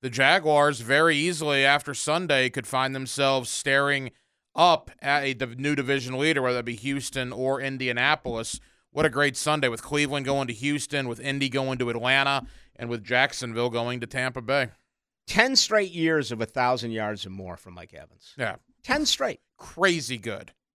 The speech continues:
Speaker 2: Yeah.
Speaker 1: Crazy good.
Speaker 2: I don't think it's as, I, I wanna say Jerry Rice had eleven straight seasons, but I don't know if he began his career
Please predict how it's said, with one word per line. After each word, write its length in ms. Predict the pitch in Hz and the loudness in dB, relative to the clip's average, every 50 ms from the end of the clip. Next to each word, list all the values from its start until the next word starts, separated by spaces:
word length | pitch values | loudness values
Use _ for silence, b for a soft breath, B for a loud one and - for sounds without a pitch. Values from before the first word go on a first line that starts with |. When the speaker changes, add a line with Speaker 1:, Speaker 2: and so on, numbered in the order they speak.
| _ - | _ -10
Speaker 2:
Yeah. 200 | 107 101 92 101 | -8 -8 -8 -10
Speaker 1:
Crazy 480 | - - - 190 185 160 143 110 117 113 | -12 -2 2 2 4 4 2 -2 -8 -10
good. 240 | 101 107 107 98 - | -8 -8 -8 0 2
Speaker 2:
I 80 | 165 | 4
don't 120 | 208 254 254 | 4 4 2
think 140 | 262 196 | 0 -2
it's 200 | 208 180 147 - | -2 0 0 0
as, 120 | 151 131 - - - | 0 0 -6 -8 -6
I, 160 | 170 151 131 - - | -6 -6 -6 -4 -2
I 120 | 156 151 | -2 -2
wanna 220 | 156 185 220 254 | 0 -2 -2 -2
say 280 | - - 214 190 170 151 | 0 0 2 2 0 0
Jerry 320 | 127 - - 165 196 180 | -2 0 0 2 2 4
Rice 280 | 147 135 147 151 151 - | 4 4 4 2 2 0
had 80 | 139 120 | -2 -2
eleven 400 | 113 113 117 123 135 147 156 156 | -2 0 0 0 0 0 0 -4
straight 360 | - - 170 160 160 156 147 | -4 -2 0 0 -2 -2 -2
seasons, 360 | - 160 160 160 151 160 135 | -4 -4 -4 -4 -4 -6 -4
but 100 | - 127 | -2 0
I 60 | 135 | 0
don't 60 | 170 | 0
know 60 | 220 220 | 0 -2
if 80 | - | -4
he 120 | - 160 139 | -6 -10 -8
began 500 | 120 120 113 110 120 139 139 139 131 117 | -8 -10 -12 -8 -6 -6 -4 -4 -4 -6
his 180 | 117 110 - | -6 -8 -10
career 680 | - _ - 104 101 104 113 113 104 95 87 87 - | -12 _ -12 -10 -8 -6 -6 -6 -6 -8 -8 -10 -14